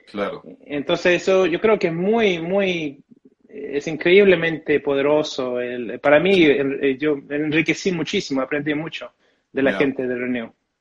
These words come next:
Speaker 1: Hace poco también, eh, vi que estabas compartiendo unas, eh, unos talleres, unas clases en
Speaker 2: Ujú.
Speaker 1: una plataforma que se llama discipleship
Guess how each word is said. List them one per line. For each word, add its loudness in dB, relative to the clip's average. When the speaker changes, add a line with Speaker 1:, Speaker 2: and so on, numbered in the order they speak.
Speaker 1:
Hace -6
poco -6
también, -6
eh, -6
vi -10
que -4
estabas -2
compartiendo -8
unas, -8
eh, -8
unos -12
talleres, -6
unas -14
clases -6
en -6
Speaker 2:
Ujú. -8
Speaker 1:
una -6
plataforma -10
que -16
se -10
llama -4
discipleship -8